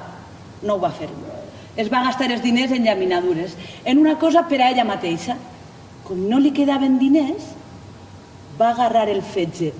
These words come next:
d'un mort i li va donar a son pare per a sopar. Per la nit va escoltar:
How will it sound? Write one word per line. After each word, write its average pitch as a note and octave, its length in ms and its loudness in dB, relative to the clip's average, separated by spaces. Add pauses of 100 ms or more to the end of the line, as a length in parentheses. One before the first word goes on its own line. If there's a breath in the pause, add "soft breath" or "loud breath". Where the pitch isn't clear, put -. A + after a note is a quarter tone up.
(160)
d'un G#3+ 360 -2
mort E3+ 440 -2 (480 loud breath)
i A#3 80 0
li G#3+ 160 2
va A#3+ 160 2
donar A3+ 320 2
a A#3+ 80 0
son F3+ 400 -4
pare G#3+ 240 0
per F#3 160 -2
a D#3 80 -2
sopar. F3+ 340 -8 (460 loud breath)
Per G#3+ 160 0
la A#3 160 6
nit E4+ 400 6
va B3+ 80 4
escoltar: F#3+ 520 -2